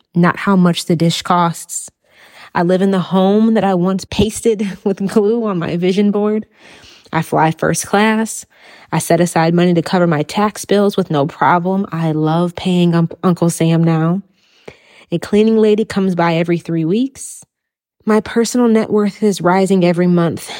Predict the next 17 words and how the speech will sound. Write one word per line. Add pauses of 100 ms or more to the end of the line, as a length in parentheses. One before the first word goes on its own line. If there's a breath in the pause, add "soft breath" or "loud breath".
(180 loud breath)
because
money
is
working
even
when
I'm
resting. (1400 loud breath)
The
things
I
used
to
pray
for,
plead
for,